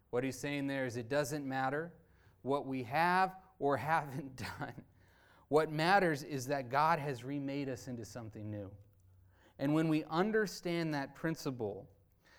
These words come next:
that we all stand or fall by the grace of our Lord Jesus, then we can begin to get along with one another and serve each other in love. Peace and mercy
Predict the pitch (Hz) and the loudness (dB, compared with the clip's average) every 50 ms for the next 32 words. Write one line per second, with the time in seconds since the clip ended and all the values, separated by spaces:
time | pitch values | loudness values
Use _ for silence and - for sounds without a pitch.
0 | _ _ 139 151 151 147 160 160 - - 156 170 185 208 220 196 - - - - | _ _ 0 2 2 2 0 -2 2 4 8 10 10 10 10 8 4 -2 -4 -2
1 | - - 185 190 202 202 208 214 196 185 170 160 - - - 165 165 170 170 147 | 0 0 2 2 2 2 2 2 4 4 4 2 0 0 2 4 6 6 6 4
2 | 151 147 135 135 127 120 127 143 156 165 165 - - 160 131 135 143 143 147 143 | 4 2 2 0 -2 -2 0 0 0 0 0 0 -2 -2 0 2 2 2 4 2
3 | 139 139 139 131 117 117 135 143 139 120 110 110 104 107 - - - - - - | 2 2 2 0 0 -2 0 0 0 0 -2 -6 -8 -10 -12 -14 -16 -18 -20 -20
4 | - - _ 127 143 160 175 190 190 180 - 170 160 143 143 131 123 123 147 160 | -20 -14 _ 0 2 2 4 2 0 0 -2 -4 -4 -2 -4 -4 -2 -2 0 2
5 | 170 170 175 180 175 - - - - - - 131 117 117 123 147 156 165 160 - | 2 2 0 -2 -4 -8 -14 -20 -18 -10 -8 -8 -8 -4 -2 0 0 0 -2 -4
6 | - - - _ _ 123 123 120 117 127 135 139 147 151 151 156 165 165 151 135 | -10 -20 -20 _ _ -4 -4 -2 0 2 2 4 4 2 2 0 -2 -4 -4 -4
7 | 135 123 113 117 127 143 151 147 135 120 117 110 110 107 110 - - - 131 123 | -4 -4 -2 -2 0 0 0 0 -2 -2 -2 -2 -2 -4 -4 -6 -8 -12 -10 -10
8 | 113 107 - - - - 151 151 160 160 151 147 156 151 143 - - 135 123 117 | -8 -8 -8 -8 -6 -4 -2 -2 -2 -2 -2 -4 -6 -6 -8 -6 -4 -2 -2 0
9 | 120 120 120 120 117 110 110 110 113 110 107 101 95 - - - - - - - | -2 -2 -4 -4 -6 -6 -4 -2 -2 -2 -2 -4 -6 -12 -16 -20 -20 -20 -20 -20
10 | - - - - - - - - - - - - - - - - - - - - | -20 -20 -20 -20 -20 -20 -20 -20 -20 -20 -20 -20 -20 -20 -20 -20 -20 -20 -20 -20
11 | - - - - - - - - - - 175 196 214 190 - - - 160 156 147 | -20 -20 -20 -20 -20 -20 -18 -12 -4 -2 0 0 0 -2 -4 -6 -4 -2 0 2
12 | 143 143 156 170 185 180 - - 135 120 104 101 95 | 2 4 6 6 4 4 2 -2 -6 -6 -8 -8 -12